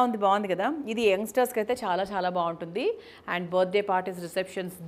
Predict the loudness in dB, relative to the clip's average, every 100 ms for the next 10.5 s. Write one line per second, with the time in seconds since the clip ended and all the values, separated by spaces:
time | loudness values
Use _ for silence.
0 | 2 4 4 2 0 0 -2 -2 -2 0
1 | 0 -2 -4 -10 -12 -14 -20 -6 -2 -2
2 | 0 -2 -2 -2 -2 -4 -12 -6 2 6
3 | 6 6 4 6 4 4 2 0 0 -2
4 | -2 -2 -2 2 4 4 0 -2 -2 -2
5 | -4 -4 -2 -2 2 4 4 4 2 0
6 | -2 -4 2 0 0 -4 -4 0 2 2
7 | -4 -6 -8 -10 -16 -20 _ -8 -4 -4
8 | 0 2 4 4 4 4 4 2 0 -2
9 | -4 4 6 6 4 2 2 2 2 -2
10 | -8 -18 -6 2